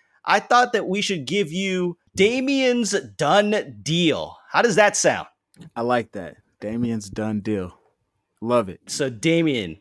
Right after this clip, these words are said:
Speaker 1: what is the done deal guaranteed prediction for you this week in this game?
Speaker 2: My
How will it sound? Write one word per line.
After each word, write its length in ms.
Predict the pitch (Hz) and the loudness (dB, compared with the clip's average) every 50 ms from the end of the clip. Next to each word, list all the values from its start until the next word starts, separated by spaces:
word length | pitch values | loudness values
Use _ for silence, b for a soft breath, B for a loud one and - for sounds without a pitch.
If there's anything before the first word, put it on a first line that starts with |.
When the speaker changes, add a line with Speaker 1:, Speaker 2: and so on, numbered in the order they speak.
| _ _ - | _ _ -6
Speaker 1:
what 320 | 117 139 170 185 - - | -2 0 2 2 2 2
is 240 | 185 185 185 175 131 | 0 0 0 0 -2
the 140 | - 143 113 | -4 -4 -4
done 500 | 95 98 151 151 170 180 180 170 131 113 | -4 -2 0 2 2 2 0 -2 -6 -4
deal 400 | 143 160 156 156 160 156 151 131 | -4 0 2 2 2 2 2 0
guaranteed 920 | 104 - 143 143 151 160 160 160 156 143 - - - 147 147 151 131 - | -2 -4 -2 0 0 0 0 0 -2 -4 -6 -10 -8 -6 -6 -6 -6 -6
prediction 680 | - 127 110 104 139 143 - - - 139 127 131 131 - b b b b b _ | -8 -8 -6 -4 -4 -4 -4 -4 -4 -4 -4 -4 -6 -8 b b b b b _
for 180 | - - 135 | -4 -2 -2
you 300 | 127 120 123 131 131 131 | -2 0 -2 -2 -2 -2
this 260 | 101 123 123 - - | -4 -6 -6 -6 -6
week 220 | - 131 127 110 - | -6 -6 -6 -6 -6
in 100 | 120 113 | -6 -6
this 160 | 107 110 - | -6 -6 -6
game? 220 | - 104 80 - - _ _ _ _ _ _ _ - | -6 -8 -8 -8 -10 _ _ _ _ _ _ _ -18
Speaker 2:
My 460 | 104 98 107 120 131 143 156 151 123 | -12 -10 -6 -4 -2 -2 -2 -4 -6